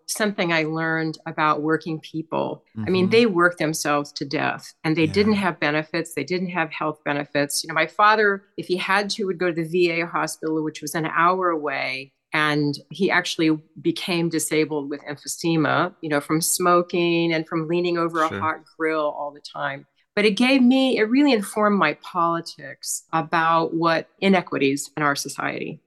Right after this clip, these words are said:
Speaker 1: We'll just
Speaker 2: Yeah.
Speaker 1: leave it at that.
Speaker 2: I really appreciate you sharing that part of your story. And I imagine it would inform your politics, and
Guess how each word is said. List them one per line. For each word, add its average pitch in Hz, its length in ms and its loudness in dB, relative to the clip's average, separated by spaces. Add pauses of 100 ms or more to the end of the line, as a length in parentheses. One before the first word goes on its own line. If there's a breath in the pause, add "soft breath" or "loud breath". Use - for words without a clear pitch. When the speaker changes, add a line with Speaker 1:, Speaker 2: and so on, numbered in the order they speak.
(140)
Speaker 1:
We'll 110 100 -8
just 113 240 0
Speaker 2:
Yeah. 104 120 -6
Speaker 1:
leave 151 200 4
it 139 100 -2
at 139 120 -4
that. 135 320 -4 (260)
Speaker 2:
I 120 60 -4
really 120 560 -2
appreciate 110 420 -6
you 98 100 -6
sharing 95 600 -8
that 90 160 -6
part 90 180 -6
of 87 40 -6
your 85 100 -6
story. 87 760 -6
And 98 80 -6
I 98 80 -4
imagine 98 380 -6
it - 120 -12
would 85 120 -6
inform 85 400 -10
your 80 80 -10
politics, 80 680 -10
and 82 300 -16